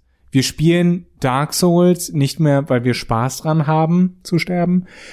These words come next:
sondern wir spielen es, weil es halt ganz viele Leute gibt, die es gern gestreamt gucken möchten. Ja, wir spielen Assassin's Creed Valhalla nicht, weil es uns inst-, interessiert, sondern weil es das Spiel ist, das diesen Monat rau-, rauskommt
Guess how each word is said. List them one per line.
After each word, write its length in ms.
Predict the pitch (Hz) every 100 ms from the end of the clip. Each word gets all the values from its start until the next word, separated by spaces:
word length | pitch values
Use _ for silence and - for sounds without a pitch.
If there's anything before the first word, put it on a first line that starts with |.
| -
sondern 600 | - 139 151 160 165 -
wir 160 | 143 147
spielen 460 | - - 156 170
es, 240 | 175 165 147
weil 160 | 135
es 180 | 147 147
halt 400 | 139 143 143 -
ganz 300 | - 131 143
viele 180 | - 156
Leute 680 | 151 131 143 147 160 160 165 _ _
gibt, 300 | 156 151 -
die 120 | 147 143
es 340 | 139 - - _ _
gern 300 | 147 135 151
gestreamt 540 | 147 - 180 190 185
gucken 360 | - 156 127 110
möchten. 500 | 104 98 - 101 101 _ _ _ -
Ja, 300 | 117 107 147 - - -
wir 160 | - 139
spielen 720 | - - 143 160 175 175 175 -
Assassin's 480 | 143 - 147 165 160
Creed 240 | - 156
Valhalla 680 | 151 135 135 143 156 160 -
nicht, 320 | - 135 139 -
weil 140 | 139
es 100 | 135
uns 180 | 135 120
inst-, 340 | 147 - -
interessiert, 680 | - 127 - 123 - 147 196
sondern 320 | 139 131 127
weil 120 | 120
es 180 | 120 -
das 260 | 165 175 -
Spiel 340 | - 175 185
ist, 220 | 170 147
das 220 | - - -
diesen 300 | 165 175 175
Monat 420 | 165 165 151 143
rau-, 240 | 135 156
rauskommt 800 | 170 - 139 185 - 120 120 156